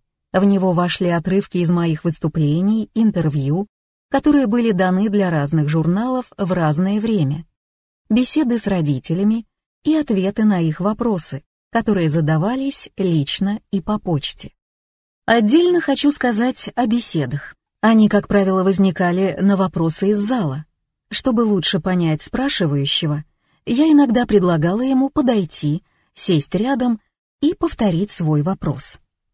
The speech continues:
Некоторые из таких бесед перед залом были короткими, некоторые более развёрнутыми. Они помогали обнаружить многие дополнительные детали проблемы и включить в размышления всех присутствующих,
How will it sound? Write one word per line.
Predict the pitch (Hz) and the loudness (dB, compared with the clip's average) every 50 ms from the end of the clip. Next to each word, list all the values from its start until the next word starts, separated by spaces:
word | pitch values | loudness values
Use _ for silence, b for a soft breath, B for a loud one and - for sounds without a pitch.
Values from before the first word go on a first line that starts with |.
| _ _ - | _ _ 0
Некоторые | - 208 214 208 202 185 160 190 170 - 185 180 175 | 2 4 4 4 4 2 0 -2 -2 0 0 0 0
из | 175 165 | -2 -2
таких | - 190 175 - 196 180 170 | -2 -2 -2 0 -2 -2 0
бесед | 160 190 196 - - 185 170 160 - | 0 -2 -2 -2 -2 -2 -2 -2 -2
перед | - 180 190 190 175 | -2 -2 -2 -2 -2
залом | 185 202 254 277 285 277 269 262 240 220 | -2 -2 0 2 2 2 2 2 2 2
были | 220 262 277 277 269 | 2 2 2 0 0
короткими, | - - 247 214 160 143 135 - - - 156 156 143 151 160 _ _ _ _ _ _ _ _ _ - | -2 -2 0 0 0 0 -2 -4 -10 -6 -4 -4 -4 -4 -8 _ _ _ _ _ _ _ _ _ 0
некоторые | 226 262 294 320 302 302 294 262 254 247 247 | 2 4 4 4 4 0 0 2 2 2 2
более | 202 180 196 196 185 180 190 202 | 2 2 2 2 2 0 0 0
развёрнутыми. | 214 226 220 226 226 240 202 160 160 147 143 - 147 143 131 - 170 - _ _ _ _ _ _ _ _ _ _ _ _ _ _ - 170 | 0 0 -2 -2 0 0 2 2 2 0 0 -2 -4 -6 -6 -8 -10 -16 _ _ _ _ _ _ _ _ _ _ _ _ _ _ -2 0
Они | 185 196 196 196 | 2 2 2 2
помогали | - 202 190 190 196 190 190 196 196 185 | 2 2 2 2 2 2 2 0 2 2
обнаружить | 180 180 170 185 180 180 185 180 175 170 180 160 | 0 0 2 2 0 0 0 -2 -2 -2 -2 -2
многие | 190 185 180 185 180 165 175 175 | 0 0 0 0 0 -2 -2 0
дополнительные | 170 165 170 - 180 175 175 180 175 170 156 170 165 175 170 170 170 | 0 -2 -2 0 0 0 0 0 0 -2 -2 -2 -2 0 0 0 0
детали | 156 185 165 - 175 170 165 165 | -2 -2 -4 -4 -4 -4 -4 -4
проблемы | 160 - 180 175 165 185 220 254 262 247 247 240 226 _ _ _ _ - | -4 -4 -4 -4 -2 -2 -2 0 0 0 0 -2 -4 _ _ _ _ -4
и | - 311 339 | -2 -2 -2
включить | - - 269 269 220 - 226 220 208 - | 0 0 -2 0 0 0 -2 -2 -2 -2
в | 165 | -2
размышления | 190 175 175 175 170 160 - - 190 226 254 262 254 254 254 262 | -2 0 0 0 0 -2 -2 -2 -2 0 0 0 0 0 0 -2
всех | - - - 160 151 147 - | -4 -4 -2 -2 -2 -2 -2
присутствующих, | - 202 208 - - 247 226 - - - 143 143 131 135 - - - 135 143 - | -4 -4 -4 -2 -4 -6 -6 -6 -6 -4 -4 -2 -2 -4 -6 -8 -10 -12 -14 -16